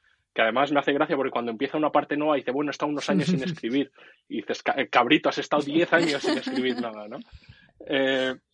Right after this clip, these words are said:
Speaker 1: y es precisamente entre ese final de la Primera Guerra Mundial y el año treinta, treinta y uno, treinta que empieza la segunda parte,
Speaker 2: Sí, eso es, treinta y uno.
Speaker 1: que es justo los
Speaker 2: Mm.
Speaker 1: años de su madurez, eh, como escritor, los años de mayor éxito, los años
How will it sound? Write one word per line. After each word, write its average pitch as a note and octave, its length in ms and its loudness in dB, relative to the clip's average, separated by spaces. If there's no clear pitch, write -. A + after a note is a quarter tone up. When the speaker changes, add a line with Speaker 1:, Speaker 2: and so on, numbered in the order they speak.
Speaker 1:
y D#3 300 2
es D#3+ 120 2
precisamente F#3 600 0
entre C3+ 220 -2
ese D#3+ 140 -2
final E3 220 0
de E3 60 0
la D#3 100 2
Primera D3+ 300 0
Guerra C#3+ 200 0
Mundial D3+ 460 2
y C3 120 -2
el B2 80 0
año D#3 180 0
treinta, C3+ 760 -2
treinta A#2 260 -10
y C3+ 100 2
uno, F3 180 2
treinta C#3 320 -4
que C3 60 -10
empieza B2 240 -6
la D#3+ 80 -6
segunda B2+ 280 -8
parte, C#3 340 2
Speaker 2:
Sí, D#3+ 100 -6
eso D3+ 220 -10
es, D3 160 -14
treinta D3+ 280 -14
y D#3 60 -10
uno. D#3+ 40 -4
Speaker 1:
que D3+ 100 6
es D3+ 60 4
justo F3+ 360 2
los A#2+ 220 2
Speaker 2:
Mm. - 20 2
Speaker 1:
años E3 320 4
de D#3+ 80 2
su - 120 -2
madurez, C#3+ 480 4
eh, B2+ 260 -2
como C3 200 -2
escritor, F3+ 560 0
los - 160 -2
años C#3+ 220 0
de C#3+ 80 -2
mayor C#3 280 0
éxito, D#3+ 360 0
los C#3 140 -2
años C#3 400 -2